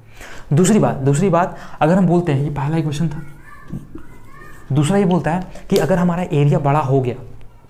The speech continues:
अगर हमारा area जो dimension है इस object का इसको बड़ा कर दें तब हमारा क्या होगा, तब हमारा basically field lines जो होगा वो ज़्यादा pass करेंगे उस particular area से। अब देखिए ये मेरा क्या था?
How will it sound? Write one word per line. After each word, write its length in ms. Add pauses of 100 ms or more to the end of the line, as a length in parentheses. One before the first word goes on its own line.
(600)
अगर 120
हमारा 280
area 380 (100)
जो 80
dimension 460
है 60
इस 80
object 340
का 140 (260)
इसको 200
बड़ा 220
कर 160
दें 180 (880)
तब 120
हमारा 240
क्या 160
होगा, 200 (600)
तब 80
हमारा 420
basically 420 (480)
field 280
lines 240
जो 120
होगा 320 (440)
वो 100
ज़्यादा 260
pass 240
करेंगे 240
उस 100
particular 380
area 280
से। 180 (380)
अब 100
देखिए 380 (260)
ये 120
मेरा 180
क्या 160
था? 140